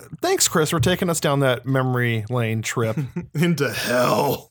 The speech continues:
Speaker 1: Detroit in hell. Oh, before we get into the, wait, hold on, Chris. Do you,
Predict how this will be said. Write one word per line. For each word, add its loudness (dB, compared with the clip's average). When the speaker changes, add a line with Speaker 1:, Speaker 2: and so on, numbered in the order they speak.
Speaker 1:
Detroit 0
in 0
hell. -2
Oh, 2
before 2
we 0
get 0
into -2
the, -2
wait, 2
hold 2
on, 2
Chris. 0
Do 0
you, -2